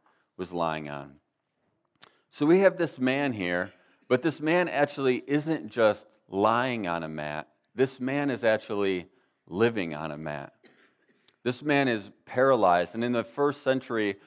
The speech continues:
oftentimes people believed that when someone had some kind, kind of infirmity like that, or someone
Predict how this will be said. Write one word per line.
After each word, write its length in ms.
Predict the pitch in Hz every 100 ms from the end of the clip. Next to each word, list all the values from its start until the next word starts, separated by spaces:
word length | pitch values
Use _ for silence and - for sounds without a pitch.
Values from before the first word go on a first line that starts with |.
| - -
oftentimes 640 | 113 123 135 127 117 110
people 320 | - 120 - 107
believed 560 | 95 95 127 131 101
that 100 | 98
when 140 | 85 98
someone 320 | 131 120 110
had 300 | 110 117 113
some 240 | - 120
kind, 460 | - 113 113 107 -
kind 180 | 117 117
of 80 | 101
infirmity 640 | 95 - 120 127 123 123
like 280 | 120 117 117
that, 180 | 120 117
or 80 | 104
someone 480 | - 113 110 104